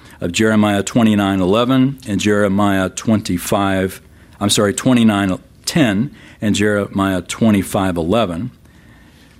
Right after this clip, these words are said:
Both of that, those verses talk about the prediction that it will be a seventy-year exile,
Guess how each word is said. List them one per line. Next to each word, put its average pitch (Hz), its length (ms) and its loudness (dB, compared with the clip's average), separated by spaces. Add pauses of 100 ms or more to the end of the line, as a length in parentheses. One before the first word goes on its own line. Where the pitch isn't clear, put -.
(240)
Both 160 260 0
of 156 40 -8
that, 143 300 -2 (180)
those 135 320 0
verses 123 380 0
talk 135 280 -2
about 107 360 -2
the 107 80 -6
prediction 113 500 0
that 104 140 2
it - 80 -6
will 101 100 -2
be 101 220 2
a 95 40 0
seventy-year 113 1200 0 (140)
exile, 90 500 -6